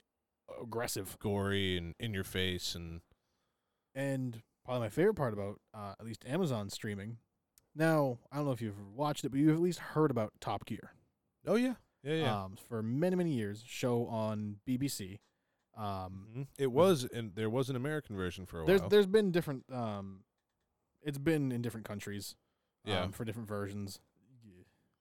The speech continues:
Speaker 1: None of them have done nearly as well as the British one.
Speaker 2: Yeah.
Speaker 1: Um, because they're just fantastic.
Speaker 2: They are a good
Speaker 1: Um,
Speaker 2: little mix of people.
Speaker 1: They've been doing it together for so long, and a couple years ago, Jeremy Clarkson apparently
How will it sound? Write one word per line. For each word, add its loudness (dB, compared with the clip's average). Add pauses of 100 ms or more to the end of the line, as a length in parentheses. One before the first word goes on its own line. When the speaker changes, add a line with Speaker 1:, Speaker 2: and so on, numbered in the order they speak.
(520)
Speaker 1:
None 4
of 4
them 0
have 0
done 0
nearly 4
as -8
well -4
as -8
the -8
British -8
one. -8 (140)
Speaker 2:
Yeah. 2 (140)
Speaker 1:
Um, -4
because -4
they're -2
just -4
fantastic. -12 (200)
Speaker 2:
They 2
are 4
a -2
good -2
Speaker 1:
Um, -8
Speaker 2:
little 0
mix -6
of -8
people. -6 (100)
Speaker 1:
They've 2
been 2
doing 2
it -2
together 0
for -8
so 2
long, -2 (160)
and -4
a -20
couple 2
years 6
ago, 2 (680)
Jeremy 0
Clarkson 0
apparently -2